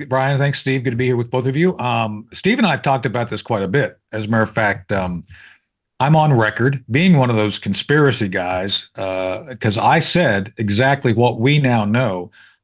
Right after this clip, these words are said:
on the fifth of March, twenty seventeen. I was, and you can Google this. So I said, "Soviet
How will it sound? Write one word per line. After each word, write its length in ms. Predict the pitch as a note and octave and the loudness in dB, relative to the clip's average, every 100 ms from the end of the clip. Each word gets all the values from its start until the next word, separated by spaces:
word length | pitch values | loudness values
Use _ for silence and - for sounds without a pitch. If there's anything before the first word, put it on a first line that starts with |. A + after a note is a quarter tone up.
| _ | _
on 220 | A#2 A2+ | 0 2
the 60 | A2+ | 2
fifth 280 | - D3 C#3+ | 2 0 2
of 80 | |
March, 380 | A2 A#2 A2+ - | 2 2 0 -2
twenty 260 | - A#2 A2 | -2 0 0
seventeen. 560 | - A2 G2+ - A2 | 0 -2 -2 -2 -2
I 140 | F#2+ G2 | -2 -6
was, 200 | G2 F#2 | -8 -6
and 160 | A2+ | 0
you 80 | D#3 | 2
can 140 | A3 D#3+ | 4 4
Google 400 | C#3+ G#3 B2+ F#2+ | 4 4 0 -4
this. 140 | - | -12
So 340 | - - D3 | -12 -2 0
I 140 | E3+ B2 | 0 -2
said, 240 | - A2 | 0 -2
"Soviet 640 | - - E3 F#3+ G#3+ G#3 | -2 0 2 4 2 0